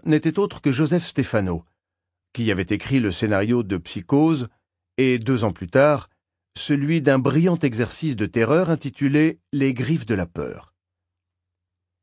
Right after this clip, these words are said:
Stefano avait une vision extrêmement claire de la nature de la série. « Chaque épisode, » déclarait-il, devait comporter un ours,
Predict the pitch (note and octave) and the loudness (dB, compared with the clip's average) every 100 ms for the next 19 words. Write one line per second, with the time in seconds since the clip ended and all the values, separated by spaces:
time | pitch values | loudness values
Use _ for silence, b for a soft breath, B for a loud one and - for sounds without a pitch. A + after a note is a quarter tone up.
0 | _ _ _ - F3 F3+ G3+ A3 C#3 - | _ _ _ 0 2 4 4 4 2 0
1 | C#3 B2 C3+ E3 F3 - - - F3 C#3 | 0 0 0 0 0 -6 -8 -4 0 2
2 | G#2+ F2+ A#2 G2+ E2+ F2 G#2+ A2 G#2+ - | 0 -2 0 0 0 0 0 0 -2 -2
3 | G#2+ F2+ E2+ E2+ F2+ E2 C2 _ _ _ | -4 -2 -2 -4 -6 -6 -12 _ _ _
4 | _ _ _ _ _ _ _ - - B2 | _ _ _ _ _ _ _ -8 -2 0
5 | A2+ F#2+ A2 G#2+ D#3+ G3 D#3+ E2+ _ - | -2 -4 0 4 4 2 -2 -8 _ -12
6 | F#2 F2 E2 E2+ A#2 D#3 D#3 _ _ _ | -6 -4 -6 -4 -2 -2 -4 _ _ _
7 | _ _ - C#3 - D4 C4+ F3+ - G#3+ | _ _ -2 2 2 2 0 -2 0 -4
8 | - D3 C3+ A#2+ A#2+ G2+ - - - | 0 0 2 0 -2 -4 -12 -14 -18